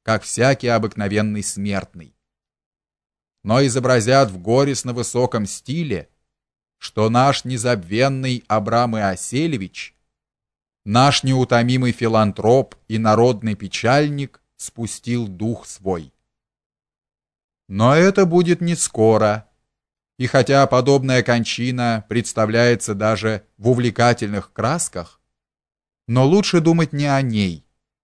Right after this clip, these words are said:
а о предстоящих в недалеком будущем и богатых гешефтах.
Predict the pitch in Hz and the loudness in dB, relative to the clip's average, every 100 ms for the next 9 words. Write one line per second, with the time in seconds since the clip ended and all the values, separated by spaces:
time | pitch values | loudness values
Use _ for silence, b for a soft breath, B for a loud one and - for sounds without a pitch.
0 | _ 107 120 123 123 - - 95 95 139 | _ 2 4 2 -2 -4 -4 -2 0 0
1 | 156 - 143 - 120 113 107 117 110 98 | -2 -2 -4 -2 -2 2 2 2 0 -4
2 | 87 101 143 135 - 127 120 117 _ _ | -4 -4 -4 -4 -6 -6 -8 -10 _ _
3 | 127 117 101 90 98 117 - 110 _ 90 | -4 0 0 0 0 0 -4 -14 _ -10
4 | 104 104 - 95 87 - 73 - | -6 -6 -6 -6 -8 -14 -18 -18